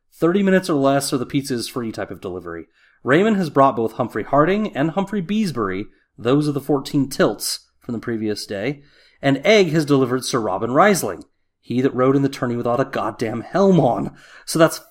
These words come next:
five, including Sir Stephen Fossaway. But just then a storm laughs, and Lionel Baratheon strides in.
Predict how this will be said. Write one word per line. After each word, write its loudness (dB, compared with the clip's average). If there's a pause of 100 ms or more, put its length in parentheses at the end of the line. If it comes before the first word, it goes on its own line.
five, 8
including 2
Sir 0
Stephen 0
Fossaway. 0 (520)
But -4
just 0
then -6
a -8
storm 0
laughs, -6 (480)
and -8
Lionel 8
Baratheon 2
strides -4
in. -6